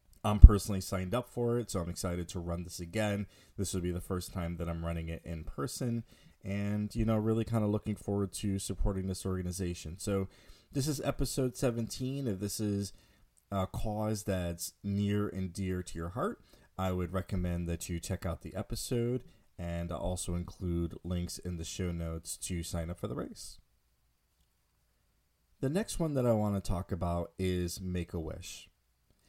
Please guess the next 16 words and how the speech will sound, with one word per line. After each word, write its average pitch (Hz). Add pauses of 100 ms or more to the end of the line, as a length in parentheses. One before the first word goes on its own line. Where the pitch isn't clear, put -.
(180)
I 95
had 98
the 104
privilege 123
of 101
bringing 101
on 92
Christina 92
Alt, 107 (300)
who 107
is 90
the 92
Donor 98
Experience 95
Manager 101
for 87